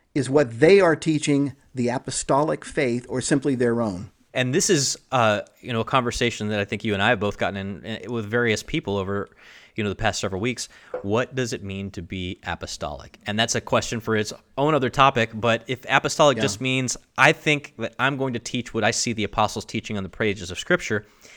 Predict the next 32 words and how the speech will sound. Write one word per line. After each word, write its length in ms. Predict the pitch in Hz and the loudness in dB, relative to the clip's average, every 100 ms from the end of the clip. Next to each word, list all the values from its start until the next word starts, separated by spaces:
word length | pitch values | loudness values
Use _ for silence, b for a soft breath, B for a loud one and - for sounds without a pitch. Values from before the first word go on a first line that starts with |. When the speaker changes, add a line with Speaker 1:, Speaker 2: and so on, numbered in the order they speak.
| B B | B B
Speaker 2:
then 200 | 113 127 117 | -2 0 0
you 80 | |
run 140 | 120 123 | 0 0
into 100 | 113 | -2
the 80 | - | -2
same 240 | 127 135 | -2 0
problem 320 | 123 113 113 | 2 2 0
with 80 | 101 | -6
sola 260 | - 107 101 | -4 -2 -2
scriptura 560 | - - - 92 92 | -6 -10 -6 -4 -4
and 220 | 95 95 - | -8 -12 -4
Bible 200 | 104 98 | -4 -2
interpretation 580 | 98 104 98 - 95 101 | -4 -6 -6 -8 -6 -4
anyway, 220 | 110 87 | -4 -4
which 180 | 95 - | -4 -4
means 240 | 107 101 - B B | -4 -4 -8 B B
apostolic 560 | 123 139 - 123 120 117 | 2 4 2 2 2 0
means 240 | 113 107 | -4 -2
whatever 460 | 113 98 117 110 - - | -2 -2 -2 -2 -4 0
I 180 | 120 127 | 2 2
sense 340 | - 131 127 | 0 -2 -2
that 140 | - 101 | -4 -4
it 100 | 92 | -4
means 280 | 101 98 - | -6 -6 -4
based 240 | 131 - | -4 -4
on 80 | 101 | -6
how 160 | - 110 | 0 2
I 80 | 101 | 2
feel 200 | 104 95 | 0 -2
about 200 | 95 87 | -2 -4
my 120 | 90 | -8
faith. 300 | - 107 | 0 0